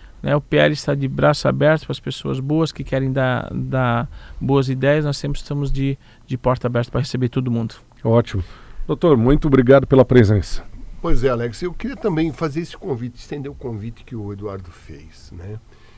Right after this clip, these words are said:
Speaker 3: É, muitos criticam a política, como ela se encontra, que não é ver-, deixa de ser política, vai ser politicagem, que é a compra de voto, a corrupção. E quando a gente convida as pessoas de bem, elas dizem, "Não, não, eu,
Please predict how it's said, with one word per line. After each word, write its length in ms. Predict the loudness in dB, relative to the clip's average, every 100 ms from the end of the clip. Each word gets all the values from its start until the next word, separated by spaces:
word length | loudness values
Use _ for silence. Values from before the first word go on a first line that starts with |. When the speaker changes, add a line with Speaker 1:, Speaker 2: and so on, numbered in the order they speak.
| -14 -8
Speaker 3:
É, 420 | -6 -4 -4 -4
muitos 320 | -6 -8 -10
criticam 560 | -12 -14 -12 -12 -8 -8
a 80 | -8 -14 -16
política, 600 | -10 -8 -8 -12 -18 -18
como 180 | -12 -10
ela 80 | -10
se 160 | -8
encontra, 560 | -10 -8 -6 -6 -8 -10
que 100 | -6
não 180 | -4 -2
é 100 | -2
ver-, 240 | -4 -6
deixa 280 | -6 -6 -6
de 60 | -10
ser 120 | -12
política, 300 | -12 -16 -12
vai 120 | -14
ser 100 | -12
politicagem, 880 | -10 -8 -10 -12 -10 -8 -10 -14 -18 -12 -10 -10 -10 -14
que 120 | -12 -10
é 60 |
a 60 | -10
compra 320 | -10 -8 -8
de 100 | -10
voto, 540 | -14 -10 -8 -8 -10
a 40 | -14
corrupção. 840 | -12 -10 -10 -14 -20 -18 -16 -18 -20 -20 -20 -20 -20 -20 -10
E 80 | -10
quando 260 | -2 0 2
a 40 |
gente 200 | 0 -4
convida 340 | -4 -6 -4
as 80 | -8
pessoas 440 | -4 -6 -4 -6 -6
de 100 | -8
bem, 240 | -6 -4
elas 160 | -4 -6
dizem, 140 | -6
"Não, 100 | -4
não, 240 | -2 -4
eu, 100 | -6